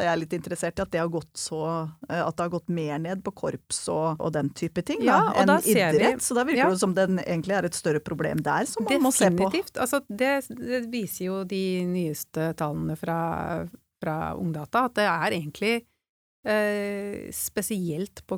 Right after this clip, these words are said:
Speaker 2: kulturaktiviteter, men det er egentlig mest jenter. Så jenter har ligget ganske mye over gutter, eh, på kulturaktiviteter,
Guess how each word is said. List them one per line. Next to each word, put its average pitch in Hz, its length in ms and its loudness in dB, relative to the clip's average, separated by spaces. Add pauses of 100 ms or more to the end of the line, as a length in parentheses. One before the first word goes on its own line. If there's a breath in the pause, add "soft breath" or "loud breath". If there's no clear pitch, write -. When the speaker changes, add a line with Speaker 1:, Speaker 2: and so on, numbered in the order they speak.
(120)
Speaker 2:
kulturaktiviteter, 165 1200 -4
men 233 80 0
det 233 100 0
er 226 60 -2
egentlig 269 300 -2
mest - 100 -12
jenter. 294 560 -4 (600)
Så 277 140 0 (100)
jenter 262 400 0
har 254 160 4
ligget 202 240 2
ganske 202 220 -4
mye 185 100 -2
over 170 240 -2
gutter, 175 460 -4
eh, 175 180 -4
på 180 140 -2 (100)
kulturaktiviteter, 170 840 -4